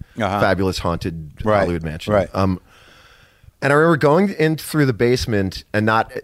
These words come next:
Speaker 2: telling anybody I had arrived and, and hearing this laughing, hearing this, like, <laughs> "Oh my God," like, this, like,
Speaker 1: Yeah.
Speaker 2: kind of hillbilly laughter. And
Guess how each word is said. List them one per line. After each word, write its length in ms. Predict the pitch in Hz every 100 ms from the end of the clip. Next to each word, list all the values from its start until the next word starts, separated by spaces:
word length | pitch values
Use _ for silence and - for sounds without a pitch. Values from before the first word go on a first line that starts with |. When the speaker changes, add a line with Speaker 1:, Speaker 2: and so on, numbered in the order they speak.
| -
Speaker 2:
telling 240 | 123 113
anybody 320 | 104 98 95
I 80 | 92
had 80 | 90
arrived 560 | 87 90 87 87 85
and, 300 | - 95 90 92 -
and 140 | 95
hearing 220 | 101 117
this 160 | 110 95
laughing, 640 | 98 101 98 92 80 76 -
hearing 220 | 98 101 98
this, 160 | 87
like, 180 | 98 87
<laughs> 60 | -
"Oh 920 | 196 208 165 185 - 143 123 120 143
my 140 | 127 85
God," 480 | 80 135 87 - 104
like, 200 | 107 101
this, 240 | 101 -
like, 140 | 98 90
Speaker 1:
Yeah. 220 | 113 95
Speaker 2:
kind 180 | - 110
of 120 | 95
hillbilly 380 | 101 120 104 101
laughter. 340 | 92 92 90 90
And 200 | 90